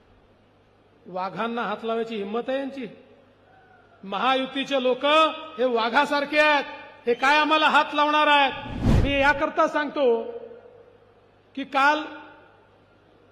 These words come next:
उद्धव ठाकरे हे जळगावमध्ये आले होते,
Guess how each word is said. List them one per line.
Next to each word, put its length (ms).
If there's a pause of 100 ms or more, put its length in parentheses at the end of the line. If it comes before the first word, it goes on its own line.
(120)
उद्धव 300
ठाकरे 440 (1300)
हे 80
जळगावमध्ये 600
आले 180
होते, 280